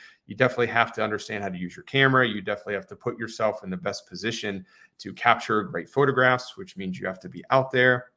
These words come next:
You have to know how to, to compose a compelling and an interesting photograph. Uh, there's a, a saying, I have no clue who said this, but how do you make the the ordinary look extraordinary. And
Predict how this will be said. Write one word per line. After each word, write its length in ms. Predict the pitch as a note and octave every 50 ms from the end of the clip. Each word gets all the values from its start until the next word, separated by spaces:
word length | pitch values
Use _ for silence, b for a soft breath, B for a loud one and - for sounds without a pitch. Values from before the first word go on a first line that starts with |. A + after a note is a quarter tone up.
| _ _ _ _ _ _ _ _ _ _ _ -
You 100 | B2+ B2+
have 100 | A2 A2+
to 80 | A2+
know 120 | A2 A2+ G#2+
how 220 | A2 G#2 G#2 F#2+
to, 200 | F#2+ G2 F#2 F#2+ B B B B
to 120 | - A2+ A2
compose 880 | - A2+ G2+ G2 - - B2 B2 A#2+ A#2+ A#2+ A#2 A#2 A#2 A#2 - - b b b b b b _ -
a 460 | G#2 G#2 G2 G2+ F#2+ F#2+ G2 F#2+ - -
compelling 680 | - G2 F#2 - - A#2 A#2 A#2 B2 A#2+ A#2+ A#2+ A2
and 100 | G2 F#2+
an 140 | F#2 F#2 -
interesting 460 | - B2 C3 B2+ A#2+ - - B2+ B2+ B2
photograph. 720 | - - C3+ C3+ C#3 C3 C#3 C#3+ C#3+ C#3+ C#3 C#3+ - _ _ _ _ _ _ _ -
Uh, 240 | A2 G#2 G#2 G2+ G2
there's 320 | G2+ G#2+ G#2+ G2+ - G2+
a, 160 | F#2+ G2 - -
a 80 | -
saying, 400 | - - - B2+ B2 B2 A#2 G#2+
I 60 | G2
have 140 | G2 F#2+ F#2+
no 140 | G#2 A#2 A#2
clue 280 | A#2 - - A2+ A2 A2
who 100 | G#2+ F#2
said 300 | - - - A#2+ A2+ G2+
this, 260 | G#2 G2 F#2+ - -
but 200 | - G2 F#2+ -
how 240 | - G#2+ A2+ A#2+ A#2
do 100 | A2+ G#2
you 140 | G#2+ G#2
make 340 | G2+ G#2 G#2+ G#2+ G#2 - - -
the 320 | G#2+ G#2 G2 F#2+ F#2+ F#2 _ _ _ _ _ _ _ _ _
the 100 | G#2+ G#2+ - - B2
ordinary 840 | C#3 D3 D#3 C#3+ C3+ A#2+ A2+ G#2+ G#2 G2+ G2 F#2+ F#2 F#2 F#2 - _ -
look 320 | G2 G#2 A2 G#2 - - -
extraordinary. 880 | G2+ - - - - C#3 D3+ D3 A#2+ F#2+ F2+ E2+ - - - - _ _ _ _ _ _ _ _ _ _ _ _ _ _ _
And 500 | - A2 G#2+ G#2+ G#2 G2+ G2 F#2+ F#2 F#2